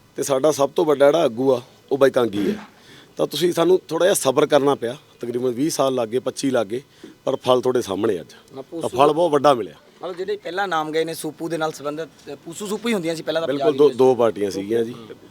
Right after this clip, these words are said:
Speaker 1: ਪਰ ਤੁਸੀਂ ਇਹ ਦੇਖ ਲਓ ਵੀ ਸੋਪੂ ਵਾਲੇ, ਚਲੋ ਆਪਾਂ ਨਾਂ ਤਾਂ ਕੀ ਲੈਣਾ, ਜਿਹੜੇ ਵੀ ਬੰਦੇ ਆਏ ਨੇ ਉਹਨਾਂ ਦੇ ਵਿੱਚੋਂ ਇਲੈਕਸ਼ਨ ਲੜ ਚੁੱਕੇ ਨੇ ਉਹ, ਪਰ ਹਾਰੇ ਨੇ ਤਕਰੀਬਨ, ਹੈ ਨਾ, ਕਿਉਂਕਿ ਉਹਨਾਂ ਦਾ ਵਰਤ ਤੁਸੀਂ ਲਾ ਲਓ, ਫ-, ਸਰਕਲ ਲਾ ਲਓ, ਜੋ ਵੀ ਲਾ ਲਓ, ਹੈ ਨਾ। ਤਾਂ ਆਪਣਾ ਬੰਦਾ ਜਿਹੜਾ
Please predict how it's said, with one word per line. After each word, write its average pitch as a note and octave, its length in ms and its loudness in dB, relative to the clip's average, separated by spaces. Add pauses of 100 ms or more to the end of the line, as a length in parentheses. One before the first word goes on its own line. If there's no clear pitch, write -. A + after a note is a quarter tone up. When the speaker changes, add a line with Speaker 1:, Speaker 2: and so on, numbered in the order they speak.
(840)
Speaker 1:
ਪਰ D#3+ 100 0
ਤੁਸੀਂ F#3 220 4
ਇਹ G#3 80 10
ਦੇਖ F#3+ 140 8
ਲਓ F#3 120 4
ਵੀ F#3+ 80 0
ਸੋਪੂ E3 400 0
ਵਾਲੇ, E3+ 160 6
ਚਲੋ E3+ 140 2
ਆਪਾਂ D#3+ 180 2
ਨਾਂ C#3+ 160 6
ਤਾਂ C#3+ 120 2
ਕੀ C#3 140 -2
ਲੈਣਾ, C#3 220 0
ਜਿਹੜੇ D3 260 4
ਵੀ F#3 120 2
ਬੰਦੇ D#3 280 4
ਆਏ C3+ 220 8
ਨੇ C3+ 200 0 (200)
ਉਹਨਾਂ E3 140 0
ਦੇ F3 80 0
ਵਿੱਚੋਂ D#3+ 440 -4
ਇਲੈਕਸ਼ਨ D3 300 -2
ਲੜ C3 220 4
ਚੁੱਕੇ C#3 320 0
ਨੇ D3+ 80 2
ਉਹ, D#3+ 100 0
ਪਰ E3 120 0
ਹਾਰੇ C3+ 400 6
ਨੇ F#2+ 140 -6 (320)
ਤਕਰੀਬਨ, G2+ 340 -6
ਹੈ A2+ 40 -2
ਨਾ, C3+ 80 -8
ਕਿਉਂਕਿ - 520 -4
ਉਹਨਾਂ D3+ 160 2
ਦਾ D3 80 4
ਵਰਤ C#3 180 4 (220)
ਤੁਸੀਂ C#3 160 -4
ਲਾ C3+ 120 6
ਲਓ, C3 120 4
ਫ-, A#2 220 -4 (160)
ਸਰਕਲ C3+ 480 2
ਲਾ C3 100 4
ਲਓ, A#2+ 120 2
ਜੋ C3+ 120 -2
ਵੀ C#3+ 100 0
ਲਾ C3 100 4
ਲਓ, A2 120 0
ਹੈ B2 40 -2
ਨਾ। D3 80 -6 (520)
ਤਾਂ D#3+ 180 4
ਆਪਣਾ E3+ 360 6
ਬੰਦਾ F3 240 4
ਜਿਹੜਾ F3+ 200 4